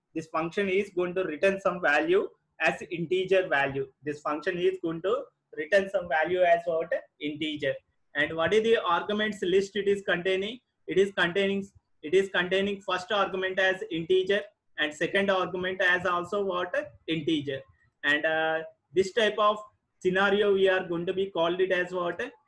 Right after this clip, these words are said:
Function with arguments and with return value. Function with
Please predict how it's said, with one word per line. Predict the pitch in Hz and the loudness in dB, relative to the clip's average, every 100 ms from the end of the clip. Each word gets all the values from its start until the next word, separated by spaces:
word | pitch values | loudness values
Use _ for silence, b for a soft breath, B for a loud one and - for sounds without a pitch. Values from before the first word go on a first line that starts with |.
| - | -4
Function | 156 165 - 214 202 | -2 -2 -2 -2 2
with | 185 220 277 311 - _ - | 2 2 0 0 -2 _ -6
arguments | 151 156 160 196 196 233 226 _ _ _ 160 | 0 0 2 0 2 -2 -6 _ _ _ 0
and | 170 220 285 - _ - | 0 0 -4 -8 _ 2
with | 180 208 - 311 - _ - 156 | 2 4 0 -4 -4 _ -10 -4
return | 160 196 196 190 | 0 2 2 2
value. | 156 143 135 143 - _ - | 2 2 0 -6 -10 _ -4
Function | 151 160 196 185 | -4 -2 -4 -2
with | 180 | 0